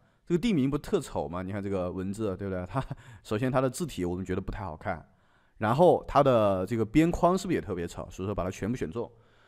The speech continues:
然后呢，直接用文字工具，这里我们修改成，啊，我平时喜欢用的那一个，是吧？<laughs> 经常听我直播的应该都知道，是不是？<clears throat> 啊，阿里巴巴普惠体，是吧？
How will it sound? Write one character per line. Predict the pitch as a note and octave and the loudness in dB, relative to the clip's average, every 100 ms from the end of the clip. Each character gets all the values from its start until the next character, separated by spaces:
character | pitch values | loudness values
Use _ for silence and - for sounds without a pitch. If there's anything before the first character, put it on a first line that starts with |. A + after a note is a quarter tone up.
| _ _ _ - | _ _ _ -2
然 | B2+ | 0
后 | D3 F3+ | 4 4
呢， | D#3 D3+ | 4 2
直 | C#3+ B2 | 0 -4
接 | D3+ | 0
用 | D#3+ D#3 | 2 2
文 | A#2 G#2 | 0 -2
字 | B2 | -2
工 | B2+ C3 | -2 -2
具， | B2+ | -2
这 | A#2+ | -2
里 | A2 | 0
我 | F#2 | -2
们 | F#2 | -4
修 | - A#2 | -4 -2
改 | F#2 | -2
成， | E2+ F2 F2 F#2+ G#2 G#2+ | -2 -4 -2 -2 -4 -6
啊， | - - | -14 -14
我 | - | -14
平 | D#2 - | -12 -12
时 | F2 G2+ | -10 -10
喜 | - | -8
欢 | E2 F#2 | -8 -4
用 | A#2 | -2
的 | G2 | -2
那 | F#2+ | -2
一 | E2 | -2
个， | D#2+ E2+ D#2 - | -2 -4 -4 -8
是 | - | -2
吧？ | G2 F#2 - - - | -2 -2 -6 -18 -8
<laughs> | D3 - - - _ _ _ _ _ | -8 -8 -14 -20 _ _ _ _ _
经 | A#2+ | -4
常 | G#2+ | -2
听 | G2+ A#2 | -2 -4
我 | |
直 | G2+ G2+ | -4 -6
播 | F2 F#2 | -10 -8
的 | F#2 | -8
应 | F#2+ | -8
该 | F#2 | -8
都 | |
知 | F2+ G2 | -8 -4
道， | F#2+ E2+ | -2 -2
是 | F#2 | -4
不 | |
是？ | F2+ E2 C#2+ - _ _ _ _ _ _ _ _ | -4 -4 -6 -10 _ _ _ _ _ _ _ _
<clears throat> | D3+ D3+ D#3+ A#2+ E2+ - - _ _ _ _ _ _ - | -8 -2 0 0 -4 -12 -20 _ _ _ _ _ _ -12
啊， | F#2 | -6
阿 | F#2 F#2+ | -2 0
里 | G2+ | 0
巴 | G2+ F#2+ | 0 2
巴 | G#2 | 2
普 | - - | 0 -4
惠 | B2 | -4
体， | G#2+ D2 D#2 F2 | -4 -10 -8 -6
是 | - | 0
吧？ | G#2+ F2+ | 2 2